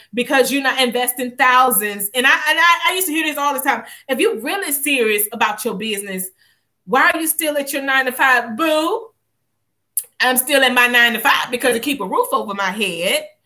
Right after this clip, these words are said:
Uh, boo, I'm still in my nine-to-five because it put food on the table.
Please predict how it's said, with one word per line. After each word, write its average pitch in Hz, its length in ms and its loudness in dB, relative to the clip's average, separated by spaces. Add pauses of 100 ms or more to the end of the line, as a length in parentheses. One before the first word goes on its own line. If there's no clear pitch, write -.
(360)
Uh, 214 480 4
boo, 269 600 0
I'm 254 180 2
still 254 260 2
in 233 80 2
my 226 120 2
nine-to-five 226 640 2
because 240 240 0
it 214 100 -4
put 247 240 -2
food 440 300 0
on 254 100 0
the 208 80 -2
table. 185 720 -4